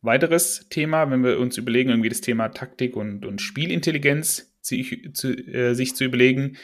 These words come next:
sieht der Spieler ganz grundsätzlich den freien Raum. So. Auch wieder ganz einfach angefangen, f-, bei einer F-Jugend hat er überhaupt ein Gespür dafür und es entwickelt sich ja mit der Zeit.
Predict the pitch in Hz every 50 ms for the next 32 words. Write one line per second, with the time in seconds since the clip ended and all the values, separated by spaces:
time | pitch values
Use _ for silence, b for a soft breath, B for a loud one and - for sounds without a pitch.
0 | B B B - - - 143 147 151 139 131 - - - 143 151 156 170 156 123
1 | 131 117 117 - - 139 143 143 - 147 143 - 143 139 - 131 127 - - -
2 | 110 110 117 117 110 110 113 113 101 101 - - - - _ _ _ _ _ _
3 | _ - - - - - _ _ _ _ _ _ _ _ - 98 127 143 - 196
4 | 196 185 120 110 113 - - 139 170 185 196 - - 165 170 165 165 - 165 165
5 | 170 175 165 - - - - - - 107 107 - 135 - - - 175 175 175 180
6 | 226 254 - - - - - - _ _ _ _ _ _ _ _ - 123 131 127
7 | 123 123 117 120 123 - 120 110 110 - - 143 156 170 185 180 180 - 180 180
8 | 170 143 123 123 110 104 101 120 135 - 180 175 175 - 175 175 170 170 170 170
9 | 165 170 160 - - 147 156 170 196 208 - -